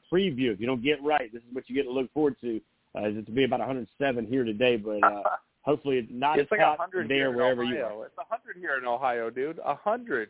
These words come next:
Speaker 2: It's crazy. It's crazy. It's not
Speaker 1: <laughs>
Speaker 2: usual. It's not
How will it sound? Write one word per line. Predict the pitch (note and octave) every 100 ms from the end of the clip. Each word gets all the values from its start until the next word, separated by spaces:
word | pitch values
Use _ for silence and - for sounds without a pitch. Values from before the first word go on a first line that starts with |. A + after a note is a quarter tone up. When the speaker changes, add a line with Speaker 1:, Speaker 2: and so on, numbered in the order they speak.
| -
Speaker 2:
It's | - _
crazy. | G#3 E4+ D#4+ C#4 A3 F#3+ _ - - -
It's | A3+ E3
crazy. | C#3 - A#2+
It's | A2+ -
not | D3+ D3+ A#2+
Speaker 1:
<laughs> |
Speaker 2:
usual. | C#3+ - - G#2+ - _ -
It's | A#2 -
not | C#3+ E3